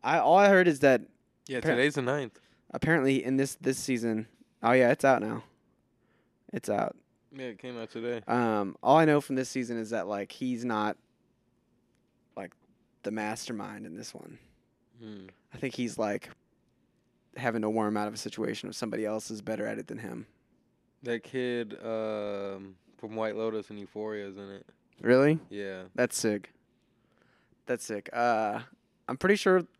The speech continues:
Speaker 1: is that the same kid that, have you seen that clip?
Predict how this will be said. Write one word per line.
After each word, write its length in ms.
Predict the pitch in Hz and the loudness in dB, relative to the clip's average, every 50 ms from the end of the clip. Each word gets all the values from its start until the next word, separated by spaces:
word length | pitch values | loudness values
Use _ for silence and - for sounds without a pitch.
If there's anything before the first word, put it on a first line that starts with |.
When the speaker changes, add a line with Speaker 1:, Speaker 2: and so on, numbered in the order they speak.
| _ _ - | _ _ -10
Speaker 1:
is 200 | - 143 151 151 | -4 -4 -2 4
that 160 | 170 185 190 185 | 4 4 4 4
the 80 | 196 | 0
same 240 | - - 180 175 170 | 0 2 2 2 4
kid 220 | - 185 175 160 | 4 4 4 8
that, 300 | 147 143 135 123 113 - _ _ _ _ _ _ _ _ _ _ _ _ _ _ _ _ _ _ _ _ _ _ - - | 8 8 8 8 6 4 _ _ _ _ _ _ _ _ _ _ _ _ _ _ _ _ _ _ _ _ _ _ -2 0
have 200 | 123 135 131 147 | 0 2 2 0
you 100 | 160 151 | -4 -4
seen 180 | - - 156 | -2 0 2
that 160 | 143 131 123 | 2 2 0
clip? 320 | - - 127 127 127 120 | 0 2 4 4 4 4